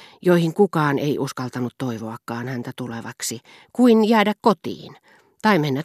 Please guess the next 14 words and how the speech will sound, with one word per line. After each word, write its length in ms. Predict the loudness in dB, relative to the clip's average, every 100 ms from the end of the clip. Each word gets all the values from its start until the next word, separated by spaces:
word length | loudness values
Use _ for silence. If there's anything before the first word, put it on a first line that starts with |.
| -4
teatteriin 640 | -4 -6 -10 -10 -6 -4
miehensä 400 | -4 -4 -8 -10 -10
kanssa 400 | -8 -6 -6 -8 -10 -20 -20 -20 _ -2
sellaisena 540 | 2 4 4 2 -2
iltana, 460 | -2 -4 -4 -4 -4
kun 220 | -2 -2
jossakin 480 | -2 -6 -8 -8 -6
oli 280 | -6 -4 -2
juhlat, 340 | -4 -2 -6 -2
minne 300 | 0 0 -2 -6 -20 _
kaikki 460 | -2 -2 -4 -2
menivät. 520 | 0 2 0 -2 -6 -10 -16 -18 _ _ -20 -20 -20 _ _
Tai 300 | 4 6 6
sitten, 540 | 6 2 2 0 0